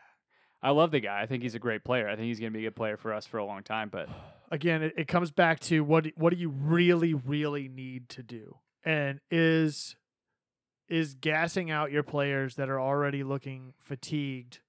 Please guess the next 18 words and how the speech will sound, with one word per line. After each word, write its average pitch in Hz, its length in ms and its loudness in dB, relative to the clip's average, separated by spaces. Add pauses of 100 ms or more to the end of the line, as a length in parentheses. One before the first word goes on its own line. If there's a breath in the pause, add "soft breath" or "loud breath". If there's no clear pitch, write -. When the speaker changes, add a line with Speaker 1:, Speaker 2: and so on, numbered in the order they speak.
(220)
Speaker 2:
for 139 100 -10
this 131 320 -6
last 135 380 -6
match 135 280 -8
of 135 40 -10
the 131 80 -6
regular 131 380 -8
season 127 420 -10
and 120 120 -16
potentially 127 680 -12
risking 131 440 -12
injury 120 460 -8
going 120 320 -8
into 120 240 -10
a 117 80 -8
playoff 117 420 -8
scenario? 117 480 -10
Like, 117 200 -12